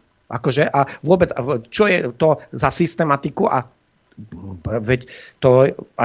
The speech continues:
niekto tam ide bojovať za úrad špeciálnej prokuratúry. Najprv si povedzme, ako to vzniklo. Prečo bola takáto politická požiadavka? Potom si pozrime a povedzme,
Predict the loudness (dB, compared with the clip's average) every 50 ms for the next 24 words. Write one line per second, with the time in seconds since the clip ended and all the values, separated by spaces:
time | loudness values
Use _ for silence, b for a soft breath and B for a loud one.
0 | 2 4 4 4 2 2 -2 0 0 0 0 -2 0 2 4 4 4 4 4 2
1 | 0 0 -2 -6 -6 -4 -4 -2 -2 0 0 0 -2 -2 -6 -10 -10 -6 -4 -4
2 | -4 -2 -2 -2 -4 -2 0 0 0 0 0 0 0 0 0 -2 B B B B
3 | B B B 2 4 4 4 4 2 0 0 0 0 0 0 0 0 -2 -2 0
4 | -2 -2 -2 -2 0 2 2 2 4 4 2 2 2 0 -2 -2 -2 -4 -8 -8
5 | _ 2 2 2 2 0 0 2 0 2 0 0 0 0 -2 -2 -4 -4 -2 -4
6 | -4 -4 -6 -6 -8 -8 -6 -4 -4 -2 0 2 2 2 2 0 -2 0 0 0
7 | 2 2 0 0 -2 -2 0 0 0 2 2 0 0 0 -4 -4 -2 2 2 4
8 | 4 4 2 0 -4 -4 b